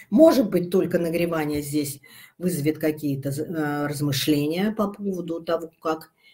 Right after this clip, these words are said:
происходит, м, декарбоксилирование. Но это вы знаете, мы только что разбирали на примере, э, на примере линейной структуры,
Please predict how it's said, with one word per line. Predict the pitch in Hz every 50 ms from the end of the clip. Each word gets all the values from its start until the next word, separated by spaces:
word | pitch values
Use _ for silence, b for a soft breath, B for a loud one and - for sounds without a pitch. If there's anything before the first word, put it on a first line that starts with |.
| b b -
происходит, | 170 170 165 151 - - - - 156 147 131 143 139 - - - - _ -
м, | 143 147 147 139 107 107 131 139 - - _ - - - - _ _ _ _ _ b b b b b b b
декарбоксилирование. | 151 170 165 170 180 165 143 160 - - - 185 170 160 156 156 147 143 143 147 151 151 147
Но | 151 165 180 214
это | 247 233 220 226 180
вы | 165 165
знаете, | 160 165 190 185 175 165 156 156 156 - 165 156 B B B B B
мы | 190 214 214
только | 233 202 196 -
что | - - 185
разбирали | 175 170 175 175 180 175 165 160 156 156
на | 165 160
примере, | 165 175 170 170 170 160 165 160 - - 165 160 156
э, | 165
на | 165 160
примере | - 170 165 165 165 160 151 147
линейной | 151 170 202 214 226 226 190 156 156 165 170
структуры, | 170 - 196 202 202 202 - 226 220 220 226 226 226